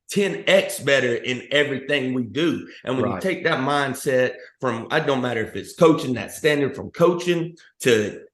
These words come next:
Speaker 1: ten X living, next level living, you know, um, you,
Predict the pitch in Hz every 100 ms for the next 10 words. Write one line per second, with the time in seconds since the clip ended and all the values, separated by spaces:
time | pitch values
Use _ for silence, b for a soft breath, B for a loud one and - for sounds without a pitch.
0 | _ - 202 180 165 - 131 147 190 165
1 | 165 151 185 - 147 160 170 170 165 180
2 | 175 175 170 170 180 180 B B - 143
3 | 139 127 113 -